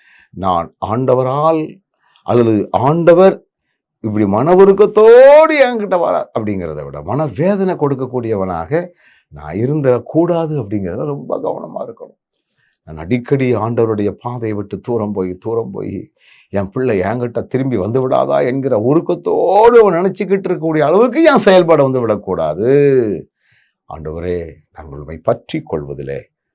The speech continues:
சரியானவர்களாய் இருக்க எங்களுக்கு ஞானம் தாரும் என்று நாம் கேட்போம். கண்களை மூடுவோம். நல்ல ஆண்டவரே,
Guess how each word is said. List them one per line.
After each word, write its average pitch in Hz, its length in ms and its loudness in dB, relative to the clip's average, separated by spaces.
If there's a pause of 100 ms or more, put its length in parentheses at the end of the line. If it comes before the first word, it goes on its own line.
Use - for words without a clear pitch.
(240)
சரியானவர்களாய் 117 1040 0
இருக்க 104 320 -4
எங்களுக்கு 90 420 -6
ஞானம் 95 420 -6
தாரும் 95 380 -2
என்று 147 240 -4
நாம் 71 240 -10
கேட்போம். 60 560 -16 (480)
கண்களை 78 460 -10
மூடுவோம். 76 460 -12
நல்ல 107 260 -4
ஆண்டவரே, 65 500 -12